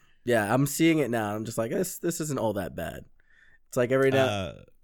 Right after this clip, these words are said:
Speaker 2: I
Speaker 1: Go
Speaker 2: saw
Speaker 1: ahead.
Speaker 2: a thing today that said, "In one year, nineteen seventy will be thirty, will be sixty years ago." Oh no, I'm sorry. It'd be fifty years ago.
Speaker 1: Fifty.
Speaker 2: Yeah.
Speaker 1: Fifty. God
Speaker 2: Because,
Speaker 1: damn.
Speaker 2: and, and,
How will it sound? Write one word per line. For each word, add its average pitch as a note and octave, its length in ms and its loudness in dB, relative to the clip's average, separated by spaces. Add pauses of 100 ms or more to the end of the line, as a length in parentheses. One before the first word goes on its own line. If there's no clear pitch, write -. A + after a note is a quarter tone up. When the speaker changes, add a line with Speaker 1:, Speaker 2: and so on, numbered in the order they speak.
(640)
Speaker 2:
I A#2 100 0
Speaker 1:
Go - 80 2
Speaker 2:
saw C#3+ 120 4
Speaker 1:
ahead. C3 120 0
Speaker 2:
a - 40 -10
thing A2+ 260 -2
today G#2 380 -2
that F#2+ 180 -6
said, F#2+ 520 -4 (100)
"In G2+ 300 -4
one G#2+ 260 -4
year, F#2 520 -4 (120)
nineteen G2 680 -6
seventy F2+ 560 -4
will E2 160 -8
be E2 180 -8
thirty, F#2 640 -8 (200)
will A2 100 -4
be G2 140 0
sixty - 460 -2
years F#2+ 400 -6
ago." D#2+ 400 -10 (1080)
Oh C3+ 80 2
no, D#3 140 6
I'm D#3+ 100 4
sorry. G2+ 400 0
It'd B2 140 0
be B2 80 2
fifty C#3+ 280 2
years F2+ 260 -6
ago. D#3 80 6
Speaker 1:
Fifty. C#3+ 420 2 (480)
Speaker 2:
Yeah. F2+ 380 -2
Speaker 1:
Fifty. - 260 -6 (100)
God - 100 -10
Speaker 2:
Because, B2 160 0
Speaker 1:
damn. B2+ 340 6
Speaker 2:
and, B2+ 200 2
and, - 40 -4